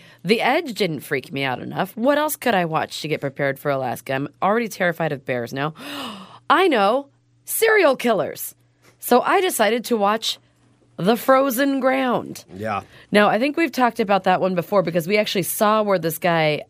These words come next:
Speaker 1: uh, did this.
Speaker 2: Yeah, there's a video on our s-, on our Facebook page.
Speaker 1: Yeah, where this, um,
Speaker 2: Well, we didn't see where he did it. We drove by an area where you could get to it.
Speaker 1: Yeah,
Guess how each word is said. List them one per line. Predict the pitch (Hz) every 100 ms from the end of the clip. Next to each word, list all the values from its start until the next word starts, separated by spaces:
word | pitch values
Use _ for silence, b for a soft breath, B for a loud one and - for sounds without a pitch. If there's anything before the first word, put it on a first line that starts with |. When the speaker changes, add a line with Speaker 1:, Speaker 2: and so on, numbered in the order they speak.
| -
Speaker 1:
uh, | 147 135 - 92 143 - _ -
did | 226 214 156
this. | 127 82 -
Speaker 2:
Yeah, | 135 107
there's | 127
a | 117
video | 120 113 107
on | 95
our | 90
s-, | - -
on | 101 82 85
our | - 87
Facebook | 104 90 85 -
page. | 71 78 -
Speaker 1:
Yeah, | 165 175 131
where | 160
this, | 160 156 -
um, | 170 156 139 131
Speaker 2:
Well, | 196 185
we | 196
didn't | 190 139
see | 185
where | 143 147 143 120
he | - 110
did | 78 95 80
it. | 78 82
We | 104
drove | 117 113 87
by | 107 95 90 -
an | 104
area | - 110 101 95 90
where | 90
you | 87 85
could | - 104 80 73 _ -
get | 95 -
to | - 69
it. | 69 170
Speaker 1:
Yeah, | 170 -